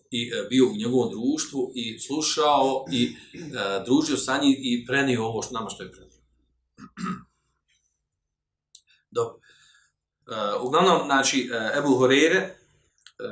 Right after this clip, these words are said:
znači, kada se vratio, kupao se, došao do poslanika sallallahu alejhi ve sellem, pa ga upitao poslanik sallallahu alejhi ve sellem što se, gdje se desilo, šta se radio,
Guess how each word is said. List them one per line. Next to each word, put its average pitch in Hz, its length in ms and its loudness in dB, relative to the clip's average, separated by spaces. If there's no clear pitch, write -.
znači, 110 220 -10
kada 117 160 2
se 120 140 0
vratio, 123 640 2
kupao 170 360 4
se, - 180 2
došao 127 280 2
do 117 100 -4
poslanika 123 440 -2
sallallahu 117 160 -8
alejhi 147 100 0
ve - 60 -4
sellem, - 20 -16
pa 123 220 4
ga 113 100 4
upitao 147 320 2
poslanik 123 380 -2
sallallahu 110 260 -4
alejhi 117 60 -4
ve - 20 -4
sellem 110 80 -6
što 123 120 -2
se, - 160 -4
gdje 123 120 -2
se - 180 -2
desilo, 101 360 -4
šta 110 200 -10
se - 120 -10
radio, 135 240 -2